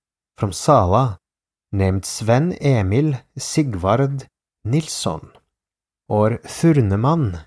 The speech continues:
as he later changed his name to, an anagram,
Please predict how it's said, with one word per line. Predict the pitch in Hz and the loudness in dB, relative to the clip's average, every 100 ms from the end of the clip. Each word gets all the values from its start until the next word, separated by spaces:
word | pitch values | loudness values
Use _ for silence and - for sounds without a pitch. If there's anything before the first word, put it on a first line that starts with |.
| _ _ | _ _
as | 101 - | -12 -6
he | 110 | -4
later | 95 104 - 98 | -2 -2 -4 -10
changed | - - 104 92 - | -8 -4 -4 -4 -6
his | - 95 | -6 -4
name | 98 95 92 | -4 -6 -8
to, | - - - _ _ _ _ _ _ _ - | -8 -10 -10 _ _ _ _ _ _ _ -10
an | 98 - | -10 0
anagram, | 139 123 95 92 90 87 - | 2 2 0 -4 -6 -10 -16